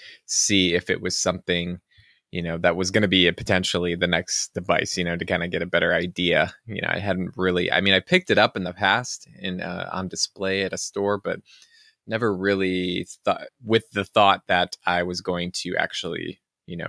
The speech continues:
potentially get it at some point. So yeah, my first note here is that it is huge. <laughs> And that's kind of a no duh. Uh, yeah, obviously it's a very big, very big device, uh, especially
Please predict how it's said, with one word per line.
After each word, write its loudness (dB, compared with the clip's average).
potentially -6
get -4
it -6
at 0
some -4
point. -8
So 2
yeah, 4
my 0
first 0
note 2
here 2
is 0
that 2
it 2
is 2
huge. 2
<laughs> 4
And 4
that's 2
kind 2
of 0
a 2
no 4
duh. 2
Uh, 0
yeah, -4
obviously -4
it's -8
a -6
very -2
big, -4
very 6
big 4
device, 2
uh, 4
especially -4